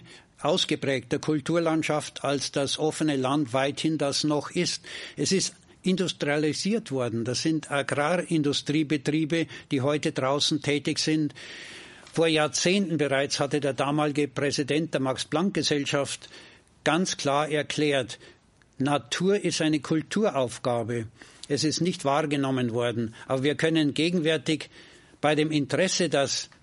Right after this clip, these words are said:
der Erhaltung der Artenvielfalt entgegengebracht wird, darauf hoffen, dass diese Kulturaufgabe wahrgenommen wird und nicht eine Vision bleibt.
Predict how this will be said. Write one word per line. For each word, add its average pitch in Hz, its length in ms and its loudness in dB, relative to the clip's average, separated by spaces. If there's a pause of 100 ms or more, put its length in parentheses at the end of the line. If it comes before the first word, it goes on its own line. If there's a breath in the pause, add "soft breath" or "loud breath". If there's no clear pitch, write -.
der 131 80 2
Erhaltung 175 480 2
der 147 100 0
Artenvielfalt 143 920 0
entgegengebracht 139 840 0
wird, 131 200 0 (100)
darauf 117 440 0
hoffen, 180 500 0 (200 loud breath)
dass 143 180 0
diese 151 240 0
Kulturaufgabe 147 1500 -2 (200)
wahrgenommen 147 880 2
wird 151 220 0
und 151 100 2
nicht 151 300 -2
eine 143 260 0 (260 loud breath)
Vision 147 520 2
bleibt. 107 500 -4